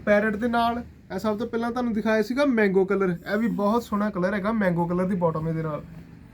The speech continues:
ਮਲਟੀ ਕਲਰ ਦੀ ਸ਼ਰਟ। ਇਹਦੇ ਨਾਲ ਤੁਸੀਂ ਜਿਹੜੇ ਮਰਜ਼ੀ ਕਲਰ ਦਾ ਦੁਪੱਟਾ ਲੈ ਸਕਦੇ ਹੋ ਜੀ। ਇਹ ਦੇਖੋ, ਬਿਲਕੁਲ ਨਵੀਂ ਸ਼ੇਡ। ਇਹ ਕਿੰਨਾ ਸੋਹਣਾ ਡਿਜ਼ਾਈਨ ਬਣਿਆ, ਅੰਬੀ ਵਾਲਾ ਪ੍ਰਿੰਟ।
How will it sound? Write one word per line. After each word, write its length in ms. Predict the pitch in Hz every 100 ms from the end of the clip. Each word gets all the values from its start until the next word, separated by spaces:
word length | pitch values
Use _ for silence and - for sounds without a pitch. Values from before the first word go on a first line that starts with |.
| - - 175
ਮਲਟੀ 280 | 196 196
ਕਲਰ 220 | 220 220 214
ਦੀ 100 | 208
ਸ਼ਰਟ। 400 | 180 175 170 160 - - -
ਇਹਦੇ 200 | 247 262
ਨਾਲ 260 | 294 277 269
ਤੁਸੀਂ 260 | 277 294 247
ਜਿਹੜੇ 260 | 254 277
ਮਰਜ਼ੀ 360 | 262 233 220 262
ਕਲਰ 240 | 262 240
ਦਾ 100 | 247 254
ਦੁਪੱਟਾ 400 | 247 214 196 196
ਲੈ 160 | 226 240
ਸਕਦੇ 280 | 226 202
ਹੋ 80 | 240
ਜੀ। 180 | 233 262 - - - - - - - - - - - - - - - -
ਇਹ 140 | - 165
ਦੇਖੋ, 240 | 160 165 - 170
ਬਿਲਕੁਲ 400 | 214 233 262 233
ਨਵੀਂ 300 | 202 196 180 - - - - - - - - - - - - -
ਸ਼ੇਡ। 300 | 196 165 156 - - - - - - - - - - -
ਇਹ 140 | 190
ਕਿੰਨਾ 260 | 190 185 180
ਸੋਹਣਾ 240 | 180 196
ਡਿਜ਼ਾਈਨ 280 | 185 170 151
ਬਣਿਆ, 300 | 165 156 139 208
ਅੰਬੀ 260 | 190 196
ਵਾਲਾ 200 | 190 175 165
ਪ੍ਰਿੰਟ। 300 | 151 151